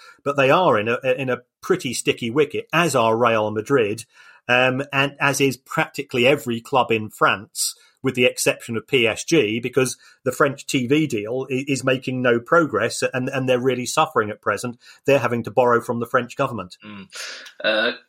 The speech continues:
Speaker 2: a couple of seasons ago, a friend of mine, uh, Palace season ticket holder, visited the Palace, uh, trophy room and the Barcelona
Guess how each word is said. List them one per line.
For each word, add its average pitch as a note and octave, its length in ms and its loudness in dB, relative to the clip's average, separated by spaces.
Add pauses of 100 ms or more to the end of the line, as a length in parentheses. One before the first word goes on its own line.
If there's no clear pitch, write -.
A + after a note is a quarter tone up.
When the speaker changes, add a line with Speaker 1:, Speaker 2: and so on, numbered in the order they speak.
Speaker 2:
a - 80 0
couple D#3+ 260 2
of B2 80 0
seasons B2 440 0
ago, G2+ 360 -2
a - 60 -14
friend A#2 260 0
of G2 80 -6
mine, F#2 300 -4 (400)
uh, F#2+ 260 -6
Palace G2 380 0
season F#2 240 0
ticket - 240 -4
holder, F#2 360 -2
visited G2 460 -4
the F#2+ 340 -2 (420)
Palace, - 560 -2 (120)
uh, F2 260 -2 (120)
trophy G2 320 -2
room G2+ 240 -4
and G2 140 -6
the F#2+ 100 -2
Barcelona F#2+ 720 0